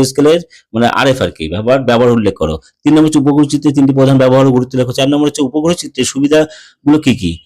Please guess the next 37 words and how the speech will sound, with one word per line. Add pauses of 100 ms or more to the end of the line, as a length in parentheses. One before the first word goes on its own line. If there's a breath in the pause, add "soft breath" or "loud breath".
(100)
পাঁচ
নম্বর
হচ্ছে
ভূবৈচিত্র্য
সূচক
মানচিত্রে
তিনটি
ব্যবহার
ও
গুরুত্ব
লেখো।
ছয়
নম্বর
হচ্ছে
দূর
সংবেদন (140)
ব্যবস্থা
সুবিধা (460 loud breath)
অসুবিধাগুলি
কি
কি
লেখো
আর
কি। (340 soft breath)
সাত
নম্বর
হচ্ছে
ভূবৈচিত্র্য
সূচক
মানচিত্রে
ব্যবহৃত
বিভিন্ন
ধরনের
স্কেলের
উল্লেখ
করো। (1300)
ব্যাস,